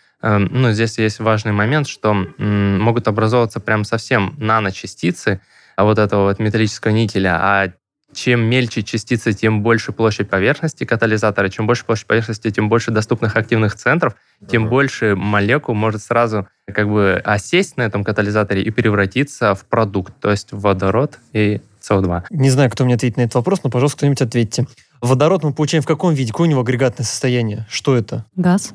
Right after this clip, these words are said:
Speaker 3: Газ.
Speaker 4: Газ.
Speaker 3: Хорошо. Если это газ, ну, как я понимаю, нефть закачивают насосами, ну, например.
Speaker 4: Закачивают, выкачивают скорее.
Speaker 3: Выкачивают, да, да,
Speaker 4: <laughs>
Speaker 3: выка-, закачивают в резервуар, выкачивают из,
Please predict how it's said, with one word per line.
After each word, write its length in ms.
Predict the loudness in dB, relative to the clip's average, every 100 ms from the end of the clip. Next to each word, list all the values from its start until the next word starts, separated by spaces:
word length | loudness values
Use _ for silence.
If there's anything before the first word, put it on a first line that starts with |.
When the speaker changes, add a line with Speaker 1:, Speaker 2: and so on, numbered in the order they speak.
| -4
Speaker 3:
Газ. 400 | 2 2 0 -4
Speaker 4:
Газ. 220 | -2 0
Speaker 3:
Хорошо. 460 | 0 0 0 -2 -2 -10 -20 -4
Если 260 | 0 2 2
это 140 | 0
газ, 400 | 2 0 0 -6 _ _
ну, 360 | -8 0 2 2
как 140 | 2
я 80 | 0
понимаю, 320 | 2 2 2
нефть 240 | 2 0 0
закачивают 420 | 0 0 0 -2
насосами, 540 | -2 -2 -4 -4 -8 -8 _
ну, 60 | 0
например. 420 | 0 0 0 0 -2
Speaker 4:
Закачивают, 540 | 0 2 0 0 0
выкачивают 480 | 2 2 0 0 -6
скорее. 220 | -2 -2
Speaker 3:
Выкачивают, 460 | 2 2 2 2 2
да, 100 | 2
да, 280 | 2 2 -2
Speaker 4:
<laughs> 40 |
Speaker 3:
выка-, 280 | -2 0 0
закачивают 500 | 2 2 2 0 -4
в 80 | -2
резервуар, 560 | 0 0 2 2 2 0
выкачивают 500 | 0 0 2 -2 0
из, 220 | -4 -4